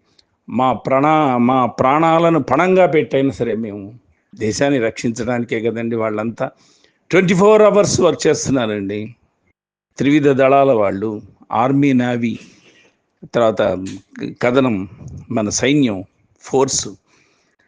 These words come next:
మూడు దళాల వాళ్ళు, త్రివిధ దళాల వాళ్ళు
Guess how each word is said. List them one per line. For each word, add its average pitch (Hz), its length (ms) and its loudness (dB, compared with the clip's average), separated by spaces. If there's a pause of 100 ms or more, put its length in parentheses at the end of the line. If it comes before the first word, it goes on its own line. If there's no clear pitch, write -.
(160)
మూడు 170 240 4
దళాల 151 400 2
వాళ్ళు, 123 580 0
త్రివిధ 139 340 0
దళాల 127 420 2
వాళ్ళు 104 680 -2